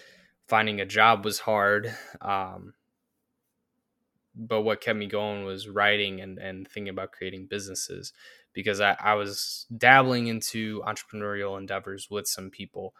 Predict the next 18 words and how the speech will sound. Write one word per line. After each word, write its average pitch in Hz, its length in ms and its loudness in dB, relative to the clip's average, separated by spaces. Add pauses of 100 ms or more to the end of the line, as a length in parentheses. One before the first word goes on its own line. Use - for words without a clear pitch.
(320)
They 107 100 0
didn't 120 420 0
pan 107 260 -2
out 104 380 0
to 104 260 -4
obviously 98 580 0
create, 101 560 -6 (680)
you 107 100 -10
know, 98 100 -8
methods 101 440 -4
of 92 120 -12
income, 95 600 -10 (480)
but, 101 340 0
um, 104 460 -8 (1400)
I 104 120 2
was, 98 420 -2
you 107 60 -4
know, 98 200 -2